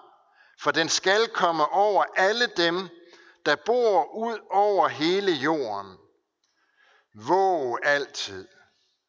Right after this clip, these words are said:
og bed om, at I må få styrken til at undslippe alt det,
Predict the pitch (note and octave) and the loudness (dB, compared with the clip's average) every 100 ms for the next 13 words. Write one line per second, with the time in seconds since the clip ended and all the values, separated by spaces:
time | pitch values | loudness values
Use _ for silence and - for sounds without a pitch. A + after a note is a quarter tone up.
0 | _ G2+ G2 - G#3+ A3 G3+ F3 F#3 F#3+ | _ -12 -4 0 2 2 0 2 2 2
1 | F#3 - D3 C#3 - D3+ C#3+ C3 A#2 - | -4 -4 0 0 -2 -10 -4 -4 -4 0
2 | G3+ G#3+ - - E3+ F3+ F#3 F3+ D3+ - | 0 0 -6 -2 0 2 0 -6 -10 -6
3 | E3 D3+ C3 - - G#3+ A#3 - F3+ F#3+ | -2 0 0 -2 -2 0 0 -4 0 0
4 | F#3+ F3 - G3+ G#3+ F#3+ - F#3+ G#3 | 2 -2 0 0 0 -6 -2 -2 0